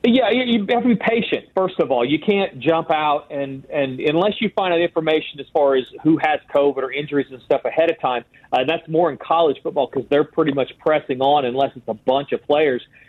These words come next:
Um, but in the N F L, be patient. Let the general public push the line because most of the time they're gonna push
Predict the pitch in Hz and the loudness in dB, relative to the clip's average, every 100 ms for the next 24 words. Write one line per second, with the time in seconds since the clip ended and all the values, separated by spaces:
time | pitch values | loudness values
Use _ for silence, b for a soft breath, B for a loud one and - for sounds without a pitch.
0 | b 156 151 143 143 165 262 262 220 208 | b 0 0 0 0 2 2 2 2 2
1 | 165 b b - 240 - 233 254 - - | 0 b b -4 -2 0 0 0 -6 -8
2 | 156 190 254 - 220 180 196 196 - 170 | -2 0 0 -2 -2 0 0 0 0 2
3 | 156 170 _ - 180 - - 156 165 180 | 2 -2 _ 0 0 0 -2 0 2 0
4 | 143 127 - _ _ 160 190 151 156 196 | -2 -6 -10 _ _ -2 0 -2 0 0
5 | 214 185 156 - 175 165 147 151 143 170 | 0 0 -2 -2 0 0 2 0 0 0